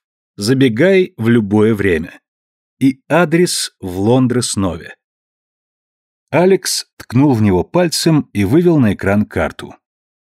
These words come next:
Недалеко от бара была станция скоростной трубы. Можно успеть к ужину. Положив ладонь на встроенный в стойку терминал, он расплатился за выпивку и выпрямился.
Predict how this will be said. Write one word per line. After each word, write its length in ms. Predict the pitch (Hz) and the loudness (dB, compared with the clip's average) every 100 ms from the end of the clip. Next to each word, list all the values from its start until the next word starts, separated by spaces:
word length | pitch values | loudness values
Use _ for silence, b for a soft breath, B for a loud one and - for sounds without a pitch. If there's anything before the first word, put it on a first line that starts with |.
| _ _ | _ _
Недалеко 480 | 98 95 110 - 113 | -2 2 0 2 0
от 120 | 76 | 0
бара 320 | 78 151 160 | -2 -2 -2
была 300 | 127 117 156 | -2 -2 -2
станция 500 | - 160 160 - 156 | -4 -4 -4 -2 -2
скоростной 540 | 131 - 98 - 98 92 | -2 -4 -4 -2 -4 -2
трубы. 400 | 95 80 - - _ _ _ - | -4 -6 -8 -14 _ _ _ -8
Можно 420 | 104 160 147 147 | -2 -2 -2 -4
успеть 340 | 123 - 120 | -4 -4 -6
к 120 | - | -6
ужину. 380 | 101 85 76 - _ _ _ _ _ _ _ _ _ _ | -6 -6 -10 -16 _ _ _ _ _ _ _ _ _ _
Положив 380 | 101 127 202 - | -2 0 0 0
ладонь 340 | 175 156 202 165 | 0 2 2 4
на 160 | 131 | 2
встроенный 560 | 127 - 185 196 170 156 | 0 -4 0 2 2 0
в 80 | - | -2
стойку 340 | - 147 127 | -2 -2 -2
терминал, 640 | 117 92 95 151 185 170 - | -2 -2 0 0 0 -2 -4
он 200 | 170 175 | -2 -2
расплатился 680 | 135 - 123 170 147 - 95 | -2 -4 -4 -2 -2 -2 -2
за 160 | 87 | -2
выпивку 680 | 127 202 170 - - 170 - - | -2 -2 -4 -4 0 0 -2 -2
и 120 | 117 | -2
выпрямился. 840 | 92 104 - 76 80 - - - | 2 -2 -2 -8 -8 -8 -8 -12